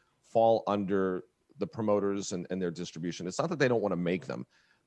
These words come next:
but you gotta remember, when a company like Golden Boy has spent their entire time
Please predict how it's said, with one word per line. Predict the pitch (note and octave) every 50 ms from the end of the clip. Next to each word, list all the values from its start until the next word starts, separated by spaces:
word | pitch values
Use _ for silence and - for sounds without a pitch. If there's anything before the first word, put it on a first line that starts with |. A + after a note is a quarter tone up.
| _
but | C3+ C3+ B2+ - -
you | - B2+
gotta | C3 F3 E3+
remember, | D#3 B2+ A2+ G#2+ A2 A2+ G2+ G2 F#2+ F2+ - -
when | G#2 A2+ A2+
a | G#2 G2 G2 F#2+ - -
company | - - D#3 D#3 - D3+ C#3+
like | C3 A#2 A2 F#2
Golden | E2 G#2 G2+ G2+ F#2 F#2+ F2
Boy | D#2 C#2 B1 - - _ _ _ _ _ _ _ _
has | - A2 A2 G#2+ G#2 F#2+
spent | - - - - - A#2+ A2 G#2 G#2 G#2 F2 - - _ _ -
their | G#2+ G#2 G2+
entire | G2+ F#2 - - - C3+ C3+ C#3 C#3 C3 B2+
time | A2+ - - A2+ A2 G#2 F#2 F#2 F#2 F2+ E2 D#2